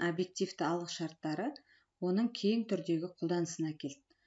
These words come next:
Оны қолданудың алғы шарттарына мыналарды жатқызуға болады. Бірінші, нақты өмірдің объектілері өзара күрделі қарым-қатынаста болады. Бұның бәрі олардың ақпараттық көрінісі өзара байланысқан бір бүтінді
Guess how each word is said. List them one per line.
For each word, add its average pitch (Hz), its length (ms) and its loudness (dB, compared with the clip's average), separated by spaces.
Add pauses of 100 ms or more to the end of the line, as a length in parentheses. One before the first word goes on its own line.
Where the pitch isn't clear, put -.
(320)
Оны 214 240 4
қолданудың 196 680 2
алғы 180 300 0
шарттарына 175 640 0
мыналарды 170 500 4
жатқызуға 156 640 -4
болады. 135 240 -4 (100)
Бірінші, 190 460 0 (720)
нақты 208 420 4
өмірдің 190 480 6
объектілері 170 760 2 (120)
өзара 196 380 4 (100)
күрделі 175 480 2
қарым-қатынаста 170 800 -2
болады. 147 400 -6 (400)
Бұның 202 260 6
бәрі 175 400 6
олардың 185 540 2
ақпараттық - 720 -2
көрінісі 175 480 2 (200)
өзара 202 360 4
байланысқан 165 720 0
бір 208 280 4
бүтінді 175 500 0